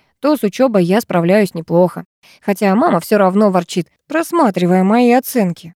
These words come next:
"Угу", улыбается Ингрид, наблюдая за тем, как Микки пробует овощи и запивает их чаем. "Вкусно",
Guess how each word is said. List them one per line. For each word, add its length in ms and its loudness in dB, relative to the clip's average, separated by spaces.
"Угу", 800 -2
улыбается 600 -4
Ингрид, 480 -2
наблюдая 500 0
за 140 -2
тем, 240 -2
как 220 -4
Микки 360 -2
пробует 480 -2
овощи 420 -2
и 240 -2
запивает 560 -2
их 160 -4
чаем. 440 -6
"Вкусно", 680 0